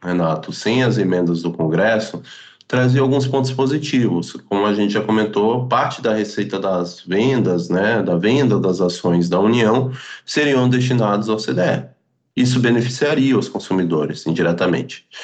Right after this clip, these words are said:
Existem também outras contrapartidas nesse texto original, mas com as emendas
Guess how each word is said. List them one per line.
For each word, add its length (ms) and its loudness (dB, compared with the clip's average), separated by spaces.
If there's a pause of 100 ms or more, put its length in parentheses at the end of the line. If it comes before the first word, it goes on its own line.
(260)
Existem 400 4
também 300 4
outras 340 0
contrapartidas 800 -2
nesse 260 -2
texto 240 -2
original, 540 2
mas 240 0
com 240 0
as 180 0
emendas 840 0